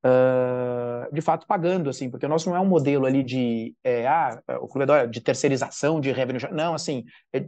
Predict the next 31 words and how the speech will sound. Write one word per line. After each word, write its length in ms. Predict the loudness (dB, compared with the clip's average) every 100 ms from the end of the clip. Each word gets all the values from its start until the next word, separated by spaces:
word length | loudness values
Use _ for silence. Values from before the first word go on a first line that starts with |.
| -4
de 120 | 0
pagando 340 | 4 6 8
licença, 680 | 8 6 4 4 4 2 0 -4 _ _ 2
né, 300 | 6 6 4 -2
é, 160 | 0 2
pra 100 | 2
uma 120 | 0
plataforma 400 | 0 0 0 0
de 80 | 2
software 460 | 4 4 2 -6
que 140 | -4 -4
não 160 | -2
é 80 | 0
necessariamente, 680 | -2 -2 -2 -2 -2 -2 -2 -6 _
ah, 160 | 0 4
barata, 640 | 4 6 4 4 2 0 -4 _ _
ah, 720 | -2 0 2 2 0 0 -4 -2
pra 200 | 0 0 2
construir 960 | 4 4 4 -2 0 2 4 4 2 0 _ _ _ -2
um 120 | 0
ativo 480 | -2 -2 -2 0 -2
que, 160 | -4 -4
às 160 | -2 0
vezes, 180 | 0
ele 120 | 0 0
não 140 | -2
tem 180 | -2 0
retorno 640 | 0 2 2 2 0 -4
comercial 480 | -4 -4 -2 -2 0
ali 180 | 2 4
imediatamente. 840 | 4 2 0 -2 -8 -8 -12 -18